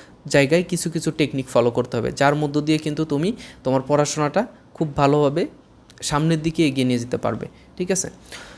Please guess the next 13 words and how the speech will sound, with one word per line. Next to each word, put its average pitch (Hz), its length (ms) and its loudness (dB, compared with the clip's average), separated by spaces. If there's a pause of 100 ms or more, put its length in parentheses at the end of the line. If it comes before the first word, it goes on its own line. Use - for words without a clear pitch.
(160)
তো 151 340 6
অনেক 185 300 2
স্টুডেন্টই 226 640 2
আমাকে 185 400 4 (280)
বলে 147 240 4
যে, 143 120 0
"ভাইয়া 147 260 4
আমার, 139 200 0
আহ, 123 440 -2
কিভাবে 151 340 2
কি 151 160 -4
করা 147 200 4
উচিত, 139 320 0